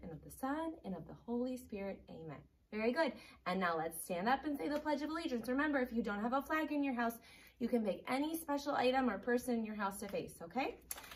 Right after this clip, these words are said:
So we put our hand on our heart and we say, "I pledge allegiance to the flag of the United States of America and to the republic for which it stands, one nation, under God,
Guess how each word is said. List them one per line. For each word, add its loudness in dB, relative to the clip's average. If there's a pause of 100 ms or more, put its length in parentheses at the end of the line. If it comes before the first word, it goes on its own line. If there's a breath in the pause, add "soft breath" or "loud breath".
(340 loud breath)
So -2
we 2
put 2
our 6
hand 4
on 6
our 6
heart 6 (120)
and 4
we 6
say, 2
"I 6
pledge 4
allegiance 2 (340 soft breath)
to 4
the 6
flag 4 (360)
of 2
the -4
United 6
States -2
of 0
America -4 (340)
and -6
to -6
the -4
republic 2 (120)
for -2
which -2
it 0
stands, 2 (400 soft breath)
one 4
nation, -2 (340)
under 8
God, 10